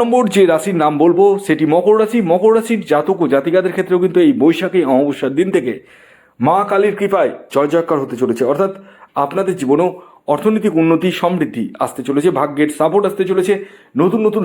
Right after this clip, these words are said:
সুযোগ আসতে চলেছে। এর পরবর্তী পাঁচ নম্বর যে রাশির নাম বলবো, সেটি হচ্ছে বৃষ রাশি। বৃষ রাশির জাতক ও জাতিকাদের ক্ষেত্রেও কিন্তু এই বৈশাখী অমাবস্যার দিন থেকে মা কালীর কৃপা অর্জন করতে চলেছেন আপনারা,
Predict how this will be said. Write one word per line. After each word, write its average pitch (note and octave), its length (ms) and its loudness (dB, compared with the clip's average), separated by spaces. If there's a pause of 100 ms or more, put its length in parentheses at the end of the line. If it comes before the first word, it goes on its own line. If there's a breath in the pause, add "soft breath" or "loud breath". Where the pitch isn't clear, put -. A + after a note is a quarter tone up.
সুযোগ G3 240 2 (100)
আসতে A#2+ 240 -6
চলেছে। - 260 -8 (800 soft breath)
এর F3+ 220 2
পরবর্তী G3+ 400 0 (720)
পাঁচ F#3 180 0 (100)
নম্বর B3 260 2
যে D#4+ 80 2
রাশির F#3 360 0
নাম C#3 100 0 (100)
বলবো, A2 220 -4 (920)
সেটি F#3 200 -2
হচ্ছে G#3+ 240 -2
বৃষ C#3 160 0 (120)
রাশি। G#2+ 220 -8 (280)
বৃষ F#3+ 180 0
রাশির G#3+ 360 0
জাতক C#3+ 280 0
ও E3 40 2 (100)
জাতিকাদের F3 420 -2
ক্ষেত্রেও C3+ 300 -4
কিন্তু C3 180 0 (540 loud breath)
এই C#3+ 160 4
বৈশাখী F#3 360 0 (100)
অমাবস্যার D3 440 0
দিন F#3 120 2
থেকে A#2 220 -4 (680 soft breath)
মা D3+ 160 2 (140)
কালীর F3+ 280 2
কৃপা F3 300 2 (800)
অর্জন C3+ 380 -2
করতে B2 180 -6
চলেছেন B2+ 420 -2
আপনারা, G2+ 280 -12